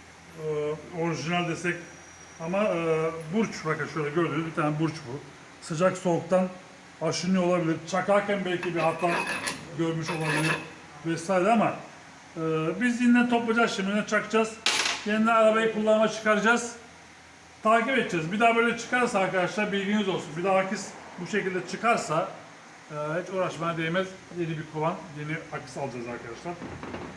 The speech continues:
Şimdi biz bunu bir çaktıralım, toplayalım bakalım arkadaşlar. İzlemeye devam edin.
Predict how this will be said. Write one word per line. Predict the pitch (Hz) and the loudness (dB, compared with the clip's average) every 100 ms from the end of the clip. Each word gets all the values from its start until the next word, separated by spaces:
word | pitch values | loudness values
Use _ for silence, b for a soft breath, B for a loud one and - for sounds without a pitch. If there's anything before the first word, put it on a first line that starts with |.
| - - - 226 | -16 -16 -8 -2
Şimdi | 214 | 0
biz | 202 196 | 0 0
bunu | 202 | -2
bir | 180 | 0
çaktıralım, | 208 - 170 180 170 | 0 0 0 0 0
toplayalım | 170 170 175 165 | -4 0 0 0
bakalım | 143 147 | -2 -2
arkadaşlar. | 139 139 135 165 | -2 -4 -4 -6
İzlemeye | 139 131 139 139 | -6 -2 0 0
devam | 131 | -2
edin. | 123 | -4